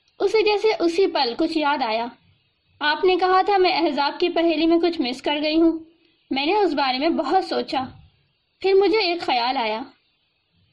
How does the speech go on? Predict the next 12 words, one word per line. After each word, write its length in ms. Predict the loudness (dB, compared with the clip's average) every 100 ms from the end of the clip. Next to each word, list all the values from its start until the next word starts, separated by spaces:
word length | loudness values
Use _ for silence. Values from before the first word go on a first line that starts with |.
| _ -10
اچھا، 420 | -8 -6 -2 -2 -4 -12 _ _ _ _
اور 500 | -2 0 0 -2 -4
وہ 160 | -6 -6
کیا؟ 280 | -6 -4 -4 -6 -14 _ _ _ _ _ _
وہ 160 | -6 -4
دلچسپی 600 | -2 -4 -2 -4 -2 -4
سے 140 | -2
کہتے 360 | -4 -4 -2 -2
ذرا 280 | 0 0 0
آگے 280 | 0 -4 -4
کو 120 | -2
ہوئے۔ 240 | -2 -2